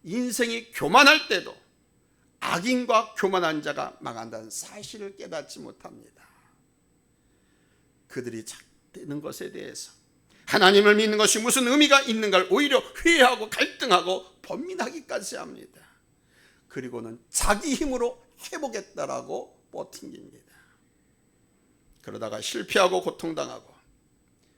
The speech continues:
여러분, 우리 하나님 앞에 돌아온 사람들이 얼마나 많습니까? 지금 우리나라의 재벌들 가운데 재봉초수 그런 사람들 많지 않습니까?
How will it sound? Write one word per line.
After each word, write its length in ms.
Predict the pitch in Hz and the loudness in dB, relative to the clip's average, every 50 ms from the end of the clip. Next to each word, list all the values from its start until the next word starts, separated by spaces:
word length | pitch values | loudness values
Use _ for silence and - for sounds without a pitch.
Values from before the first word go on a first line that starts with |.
| _ _ _ - | _ _ _ -18
여러분, 200 | 101 98 101 101 | -16 -16 -16 -16
우리 80 | 101 | -16
하나님 400 | 101 - - 185 - 190 180 175 | -16 -16 -12 -10 -8 -6 -6 -6
앞에 240 | 165 - - 165 151 | -6 -8 -10 -12 -14
돌아온 400 | - - 131 139 131 127 123 120 | -12 -10 -10 -8 -8 -10 -12 -14
사람들이 500 | 120 - - 131 120 110 113 117 - 113 - | -16 -18 -18 -18 -18 -16 -18 -18 -20 -20 -20
얼마나 540 | - 123 135 170 190 208 202 196 190 - 95 | -20 -20 -18 -18 -18 -18 -20 -20 -20 -20 -20
많습니까? 840 | 92 78 - - - - - - - - - - - _ _ _ _ _ _ _ _ _ _ _ _ _ _ _ _ _ _ _ _ _ _ _ _ _ _ _ _ _ _ _ _ _ _ _ _ _ _ _ _ _ _ _ _ _ _ _ | -20 -20 -20 -20 -18 -16 -16 -16 -16 -20 -20 -20 -20 _ _ _ _ _ _ _ _ _ _ _ _ _ _ _ _ _ _ _ _ _ _ _ _ _ _ _ _ _ _ _ _ _ _ _ _ _ _ _ _ _ _ _ _ _ _ _
지금 240 | - - 175 160 139 | -16 -10 -10 -8 -6
우리나라의 460 | 143 151 151 135 135 131 127 127 123 | -6 -6 -6 -6 -4 -6 -6 -6 -8
재벌들 480 | - - 135 135 131 123 120 120 120 - | -10 -10 -10 -8 -8 -8 -8 -10 -14 -16
가운데 360 | - 127 110 104 104 107 98 | -16 -16 -16 -14 -16 -16 -16
재봉초수 720 | - - 160 175 170 170 175 - - 160 165 - - - - | -16 -14 -12 -12 -12 -14 -14 -16 -16 -16 -16 -16 -16 -16 -16
그런 180 | - 220 233 | -16 -14 -12
사람들 280 | 240 - 262 254 254 262 | -12 -10 -10 -10 -10 -12
많지 340 | 277 247 240 254 - - 311 | -12 -14 -14 -14 -14 -14 -14
않습니까? 580 | 349 247 - - - - - - - _ _ | -14 -14 -14 -16 -16 -18 -20 -20 -20 _ _